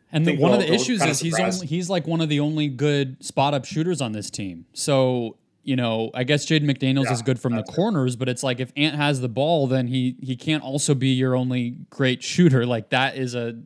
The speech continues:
Speaker 1: a, a real issue for them too, I think. I guess Towns, I, is a good spot-up shooter,
Speaker 2: Yeah.
Speaker 1: but you don't want him to just be stationary either.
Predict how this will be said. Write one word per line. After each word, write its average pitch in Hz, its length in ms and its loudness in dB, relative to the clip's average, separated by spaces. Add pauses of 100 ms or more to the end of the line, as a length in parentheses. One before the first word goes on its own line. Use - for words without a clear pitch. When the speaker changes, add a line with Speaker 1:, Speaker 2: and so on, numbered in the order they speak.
(140)
Speaker 1:
a, 113 220 -10
a 123 100 -6
real 110 220 -4
issue 117 240 -6
for 113 100 -14
them 101 220 -12
too, 110 240 -8
I 92 60 -10
think. 95 340 -14
I 131 80 -2
guess 170 200 0
Towns, 101 540 -8
I, 110 120 -10
is 113 300 -6
a 110 80 -6
good 104 180 -8
spot-up 101 300 -8
shooter, 104 220 -10
Speaker 2:
Yeah. 98 60 -6
Speaker 1:
but 135 100 -2
you 147 80 2
don't 151 140 0
want 139 180 0
him 131 120 -4
to 123 60 -4
just 117 260 -6
be 113 100 -6
stationary 107 560 -8
either. 110 220 -10